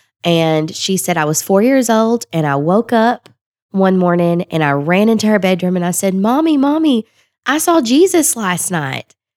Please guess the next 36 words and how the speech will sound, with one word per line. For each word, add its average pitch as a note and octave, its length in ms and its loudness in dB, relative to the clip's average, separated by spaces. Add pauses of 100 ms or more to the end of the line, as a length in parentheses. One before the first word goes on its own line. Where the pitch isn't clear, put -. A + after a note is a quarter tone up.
(260)
And F#3 440 0 (220)
of G#3 140 -2
course C#4 320 0
it A3 80 -2
took - 180 -2
her F#3 80 2
by E3 160 0
surprise. D#3 640 -2
I F3 40 -4
mean, D3+ 400 -2 (400)
<laughs> G#3+ 480 -2
who A#3 160 4
wouldn't G#3 380 0
be F3 280 0
taken F#3+ 360 -6
back G3 260 -4
by E3 140 -2
something E3 340 -6
like D3+ 220 -6
that? D#3 240 -4 (480)
And G3 180 0
she - 160 0
said, G#3+ 240 0
"Well, F#3+ 200 0
what A3 140 0
do D#4+ 60 4
you E4 160 4
mean?" B3+ 460 0 (480)
And, F#3+ 540 0
um, E3+ 420 -2
I G3 140 -2
began G3 460 0
to F3 440 -2
explain G#3 680 -2
to G#3+ 120 -6
her E3 580 -2